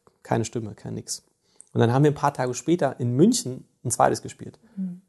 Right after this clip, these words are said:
Speaker 1: Und am gleichen Tag war in München so eine Konferenz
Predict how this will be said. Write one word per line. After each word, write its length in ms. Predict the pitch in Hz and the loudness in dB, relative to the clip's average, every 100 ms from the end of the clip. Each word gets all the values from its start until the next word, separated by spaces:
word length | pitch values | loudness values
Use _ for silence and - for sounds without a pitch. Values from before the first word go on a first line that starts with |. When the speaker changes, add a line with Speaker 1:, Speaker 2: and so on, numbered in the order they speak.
| _ | _
Speaker 1:
Und 260 | - 127 - | 2 2 2
am 120 | 127 | -2
gleichen 340 | 127 160 202 | 4 4 4
Tag 320 | 180 151 147 147 | -2 -4 -6 -8
war 140 | 135 | -10
in 120 | 123 | -6
München 400 | 127 156 - 139 | -4 -4 -4 -8
so 120 | 127 127 | -8 -8
eine 360 | 123 120 113 113 _ | -8 -8 -8 -12 _
Konferenz 840 | - 123 123 120 120 185 - - | -6 -6 -6 -4 2 2 2 -2